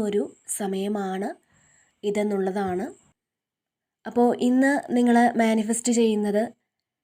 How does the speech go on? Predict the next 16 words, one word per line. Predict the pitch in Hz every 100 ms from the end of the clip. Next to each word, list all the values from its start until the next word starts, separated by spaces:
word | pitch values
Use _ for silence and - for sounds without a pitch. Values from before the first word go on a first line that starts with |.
| _ _
എപ്പോഴും | 220 220 226 226
പോസിറ്റീവായിട്ടായിരിക്കണം | 214 220 240 233 262 254 220 214 220 202 190 190 202 214 311 _ _ _ 196
എന്നുള്ളതാണ്. | 196 196 202 208 190 190 320 _ _ _ _ _ _ _ -
ഒരു | 247
വീടോ | 254 254 247 247 - -
അല്ലെങ്കിൽ | 196 202 202 208 214 - _ -
ഒരു | 208 214 208 214
നല്ല | 208 220
ജോലിയോ | 214 202 196 202 220 202 131 _ _ _ _ _ _ 202
അങ്ങനെയൊക്കെ | 226 254 240 - 269
നിങ്ങൾ | 262 240 233 285 - -
പ്രതീക്ഷിച്ചാൽ | 220 226 233 240 233 226 190 175 - _
അല്ലെങ്കിൽ | 190 190 196 208 311 _ _ _ _ _ _ _
മാനിഫെസ്റ്റ് | 214 220 208 214 233
ചെയ്താൽ, | 220 214 202 202 196 254 370 _ _ _ _ _ _ -
ആം, | 202 202